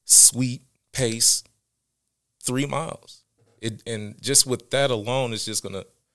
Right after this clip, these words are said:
man, it's gonna boost so much energy. It's gonna ju-, it's gonna be, it just gives you a, a, a new way of life. It gives you meaning.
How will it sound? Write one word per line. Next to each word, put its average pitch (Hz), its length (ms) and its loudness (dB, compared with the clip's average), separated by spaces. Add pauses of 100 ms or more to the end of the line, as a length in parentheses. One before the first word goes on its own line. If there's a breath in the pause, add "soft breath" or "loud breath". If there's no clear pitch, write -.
(120)
man, 135 260 -2
it's 101 140 4
gonna 107 200 -2
boost 117 580 0
so 165 340 0
much 101 500 -2
energy. 95 400 -6
It's 98 120 -4
gonna 117 200 -4
ju-, 120 240 -2
it's 131 120 4
gonna 123 180 -4
be, 117 300 -4 (540 soft breath)
it 143 80 -6
just 127 220 2
gives 139 200 2
you 123 140 0
a, 113 340 -4
a, 104 140 -4 (120)
a 107 60 -8
new 117 180 -2
way 110 200 4
of 92 120 0
life. 90 560 -4
It 95 100 -20
gives 101 240 -6
you 98 60 -8
meaning. 107 540 -10